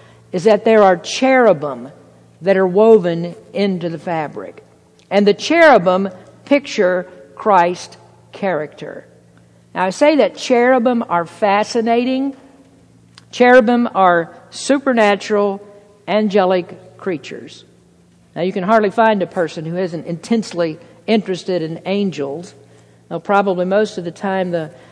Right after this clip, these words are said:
the fascination is misdirected and we come too enamored with things that we shouldn't, and so there are many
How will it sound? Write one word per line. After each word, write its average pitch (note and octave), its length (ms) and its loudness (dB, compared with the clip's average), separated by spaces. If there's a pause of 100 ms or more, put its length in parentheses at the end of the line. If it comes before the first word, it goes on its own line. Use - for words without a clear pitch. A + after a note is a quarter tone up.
(160)
the - 80 -6
fascination G3 880 -2
is D#3 300 -8 (320)
misdirected G3+ 880 4
and F#3+ 100 -4
we F#3 100 -2
come F3+ 320 -4
too G#3+ 300 0
enamored F#3+ 800 0
with F3+ 200 -6
things G3 300 -4
that F3 200 2
we F3+ 140 -2
shouldn't, F#3+ 560 -4
and E3+ 240 -8
so F3+ 240 -2
there F3 180 -2
are E3 60 -4
many G#3+ 440 -2